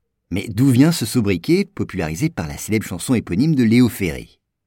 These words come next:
Eh bien, en fait, il faut être assez franc, ici on ne sait pas exactement dans quelles circonstances exactes il s'est formé. Il existe à cet égard deux versions principales. Les voici.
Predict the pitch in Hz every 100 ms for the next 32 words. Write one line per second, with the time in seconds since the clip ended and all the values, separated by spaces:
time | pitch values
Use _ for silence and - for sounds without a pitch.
0 | - 113 135 - 151 165 123 - 110 110
1 | 107 120 - 135 143 98 - 139 110 104
2 | - 139 120 104 - 107 113 135 98 -
3 | 90 76 - 113 104 87 - 139 - 73
4 | 80 117 98 82 104 85 82 69 65 -
5 | - _ _ _ - 76 76 101 101 98
6 | 92 135 87 82 123 135 98 82 104 135
7 | 160 110 95 - 120 - 101 - - 67
8 | - _ _ _ - 135 117 92 - -
9 | -